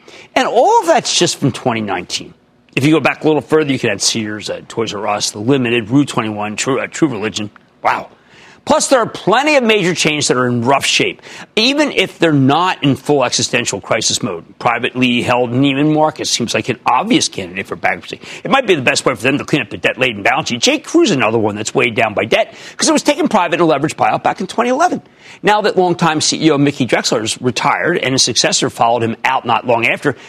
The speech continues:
the preppy apparel chain, well, let's just say it's struggling. On top of that, we've got some extremely troubled retailers with stocks that have been hit so hard. And by the way, these are household names, but they've become too small for me to talk about on air, even though they are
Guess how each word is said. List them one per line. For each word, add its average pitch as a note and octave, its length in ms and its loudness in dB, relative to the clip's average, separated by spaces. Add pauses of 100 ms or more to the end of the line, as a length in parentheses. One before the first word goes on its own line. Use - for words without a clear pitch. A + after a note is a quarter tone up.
(120)
the C3+ 80 -2
preppy F#3 420 2
apparel F#3 400 0
chain, G3 320 0
well, D#3 100 4
let's G#3+ 180 0
just A3+ 140 2
say E3+ 140 2
it's B2+ 320 -2
struggling. D#3+ 600 0 (380)
On C#4 100 2
top F4 220 2
of E4 80 2
that, G3+ 180 2
we've G3 140 2
got F#3 200 2
some D#3+ 140 2
extremely F#3 400 2
troubled C#3+ 340 0
retailers C#3 440 2
with C3+ 80 0
stocks C3 300 0
that D3+ 60 2
have C3+ 100 -2
been D3 100 4
hit E3 160 0
so D4+ 320 4
hard. A2 240 0 (240)
And C4+ 160 -4
by F#4+ 100 4
the G#4 80 2
way, A#3+ 120 6
these C#4+ 140 2
are C#4 80 4
household A#3 540 0
names, A#3 320 0 (240)
but A#3+ 140 0
they've C4 140 4
become C4 300 0
too E4 280 2
small A3 340 2
for E3+ 140 -2
me E3+ 140 4
to E3 40 0
talk - 380 -2
about C#3 280 0
on F#3 240 2
air, G4+ 440 0 (320)
even D4+ 320 4
though G#3+ 200 4
they G#3 200 2
are G#3+ 220 4